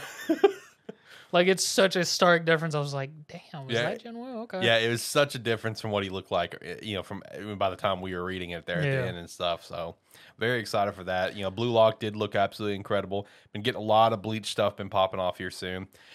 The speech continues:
Speaker 1: And I'm really,
Speaker 2: Yeah, a lot
Speaker 1: I'm,
Speaker 2: of Bleach stuff
Speaker 1: I'm
Speaker 2: was real
Speaker 1: really
Speaker 2: good.
Speaker 1: curious about how they're gonna handle the Bleach stuff, 'cause I would imagine they're just gonna run it till it's done, right?
Speaker 2: Yeah.
Speaker 1: Like, I don't think they would do an Attack on Titan thing
Speaker 2: I
Speaker 1: where
Speaker 2: don't
Speaker 1: they,
Speaker 2: think they
Speaker 1: where
Speaker 2: would
Speaker 1: they
Speaker 2: either.
Speaker 1: break it up into parts.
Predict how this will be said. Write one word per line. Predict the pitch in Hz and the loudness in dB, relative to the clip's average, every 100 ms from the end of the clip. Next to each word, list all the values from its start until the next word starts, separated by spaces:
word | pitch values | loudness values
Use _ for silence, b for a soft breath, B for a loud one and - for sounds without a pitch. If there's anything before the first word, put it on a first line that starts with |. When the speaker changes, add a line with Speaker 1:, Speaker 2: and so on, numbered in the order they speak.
| B | B
Speaker 1:
And | 143 151 156 | 0 0 2
I'm | 175 | 2
really, | 185 | 4
Speaker 2:
Yeah, | 214 | 2
a | - 202 | 0 0
lot | |
Speaker 1:
I'm, | - | 0
Speaker 2:
of | 180 | 0
Bleach | 170 - | -4 -4
stuff | 165 135 | -4 0
Speaker 1:
I'm | 139 | 2
Speaker 2:
was | 190 | 2
real | 139 | 2
Speaker 1:
really | 359 131 | 2 2
Speaker 2:
good. | |
Speaker 1:
curious | 147 175 151 127 | 2 2 2 2
about | 117 107 | 4 6
how | 110 113 | 6 4
they're | 110 | 4
gonna | 104 | -2
handle | 95 101 101 | -4 -4 -4
the | 90 | -6
Bleach | 80 95 101 - | -8 -8 -8 -6
stuff, | 90 87 | -4 -4
'cause | - | 0
I | 107 | 2
would | 156 | 2
imagine | 104 98 110 107 | 2 2 2 0
they're | 95 | -6
just | 95 | -4
gonna | 104 85 | -4 -2
run | 95 101 | 0 -2
it | - | -4
till | 101 | -10
it's | - | -8
done, | 101 117 151 | -4 -2 -2
right? | 90 95 156 | -6 -6 -4
Speaker 2:
Yeah. | 139 120 - _ _ _ _ - | -4 -6 -10 _ _ _ _ -2
Speaker 1:
Like, | 120 | 2
I | 107 | 4
don't | 139 120 | 4 2
think | 120 | -2
they | 110 | -2
would | 95 95 | -4 -2
do | 101 | -2
an | 98 | -2
Attack | 92 104 95 95 | -2 0 0 -2
on | 90 | -4
Titan | 92 95 90 | -4 -4 -8
thing | 90 131 | -6 -2
Speaker 2:
I | |
Speaker 1:
where | 131 | 0
Speaker 2:
don't | 139 | 0
Speaker 1:
they, | |
Speaker 2:
think | 135 131 | -2 -2
they | |
Speaker 1:
where | 131 | -2
Speaker 2:
would | 90 | -2
Speaker 1:
they | 135 | -2
Speaker 2:
either. | 143 | -2
Speaker 1:
break | 90 90 | -2 -2
it | 87 | -6
up | - | -6
into | 82 | -8
parts. | - 92 92 - | -2 -2 -2 -6